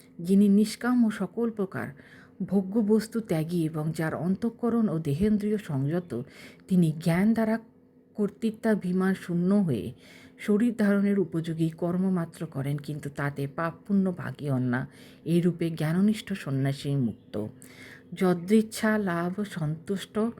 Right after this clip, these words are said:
দ্বন্দ্বাতীত বিমৎসর সম সিদ্ধাবসিদ্ধৌ চ কৃত্যাপি ন নিবধ্যতে। যিনি যদৃচ্ছা লাভে পরিতুষ্ট,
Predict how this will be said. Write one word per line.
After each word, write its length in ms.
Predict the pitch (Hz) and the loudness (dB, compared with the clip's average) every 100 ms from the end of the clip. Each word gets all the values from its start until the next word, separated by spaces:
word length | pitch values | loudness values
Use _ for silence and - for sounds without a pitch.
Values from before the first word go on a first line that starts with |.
| - - - - 175 | -14 -20 -20 -14 0
দ্বন্দ্বাতীত 800 | 175 180 196 220 240 - 214 214 240 254 247 - - | 4 6 6 4 0 -2 -4 0 0 0 -6 -12 -8
বিমৎসর 800 | 180 180 190 202 208 - 147 131 208 - - - - - - | -2 4 4 4 0 -4 -2 0 0 -4 -14 -20 -20 -20 -16
সম 360 | - 190 202 190 143 143 - | 0 4 4 2 -2 -6 -6
সিদ্ধাবসিদ্ধৌ 1200 | 214 202 - 240 196 165 160 175 170 - 180 196 135 - - - - - | -2 -2 -2 0 0 0 0 -2 -2 -4 0 0 0 -8 -20 -20 -20 -4
চ 40 | 190 143 - | -2 -2 -2
কৃত্যাপি 680 | - 190 - 202 202 - 139 | 0 0 0 0 0 -2 -4
ন 120 | 131 147 139 139 - - - | -2 0 -2 -4 -12 -20 -4
নিবধ্যতে। 720 | 180 175 190 175 139 127 123 117 - - - - | 0 2 2 2 -2 -4 -6 -12 -14 -20 -16 -2
যিনি 400 | 175 170 160 156 | 4 4 4 0
যদৃচ্ছা 640 | 190 180 - 226 - - 220 | -2 -2 -2 -4 -2 -2 0
লাভে 420 | 151 139 151 165 170 | 0 0 -2 -4 -2
পরিতুষ্ট, 520 | 147 151 165 160 | -4 -2 -4 -6